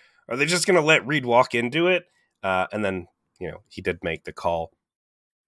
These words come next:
Reed is using the Mako phaser rifle. He's not even using the Starfleet phaser rifle, which looks corny and stupid.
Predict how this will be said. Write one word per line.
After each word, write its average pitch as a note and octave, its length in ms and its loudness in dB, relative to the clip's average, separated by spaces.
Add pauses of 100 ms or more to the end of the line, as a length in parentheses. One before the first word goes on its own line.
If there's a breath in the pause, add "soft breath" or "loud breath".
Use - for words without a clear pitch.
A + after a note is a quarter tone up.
(240)
Reed E3+ 260 2
is A#2 240 4
using A2+ 640 2
the G2 480 -2
Mako G#2 480 2
phaser F2 460 -2
rifle. E2 320 -12
He's B2+ 220 -6
not C#3+ 120 2
even A2 180 0
using F#2 560 -4
the F2+ 140 -10
Starfleet G#2 640 0
phaser F2 260 -6
rifle, F2 320 -6
which F2 240 -8
looks - 380 -8 (140)
corny G2 420 4
and E2 100 -2
stupid. F#2 520 -2